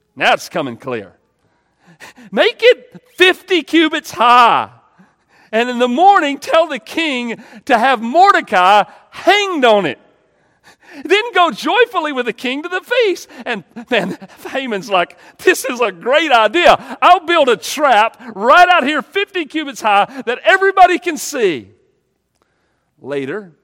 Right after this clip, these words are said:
Harbona, one of the eunuchs in attendance on the king, said, "And moreover, the gallows that Haman has prepared for Mordecai, whose word saved the king,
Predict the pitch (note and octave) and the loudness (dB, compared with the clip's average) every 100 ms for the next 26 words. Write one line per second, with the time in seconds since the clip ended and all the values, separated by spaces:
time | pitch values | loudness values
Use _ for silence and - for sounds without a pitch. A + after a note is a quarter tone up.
0 | _ _ - E3 D3 G#3 G3 C3 F#2+ _ | _ _ -6 -4 0 0 -2 -6 -12 _
1 | _ _ - C#3+ C3+ C3+ D3 G3+ C#3+ - | _ _ -16 -14 -12 -12 -10 -8 -10 -14
2 | - C3+ B2 - F#3 E3 A#2+ _ _ _ | -20 -18 -16 -14 -14 -14 -16 _ _ _
3 | _ _ _ C3 B2+ - D3 B2+ A2 - | _ _ _ -18 -16 -12 -12 -12 -14 -10
4 | D3 B2 A#2 D#3 E3+ G#3 G#3 A#3 G#3+ _ | -8 -8 -8 -2 0 0 -2 -4 -6 _
5 | _ - D#3 C#3+ E3 A#3+ C4+ C4 F#3+ C4 | _ -10 -8 -4 -2 0 0 -2 -6 -8
6 | G3+ C4 F4+ E4+ F#3 F#3+ - G3 F#3 G#3 | -6 -12 -12 -12 -10 -10 -12 -16 -10 -6
7 | B3 C4 A#3+ D4 G4 - A3+ A3+ A3+ - | -6 -6 -6 -6 -6 -8 -4 -2 -4 -8
8 | - G#3+ E3 D#3+ C4 C4+ - C#4+ D4 C4+ | -14 -12 -8 0 0 0 -6 -6 -6 -6
9 | D4 - F4+ E4 | -12 -10 -8 -8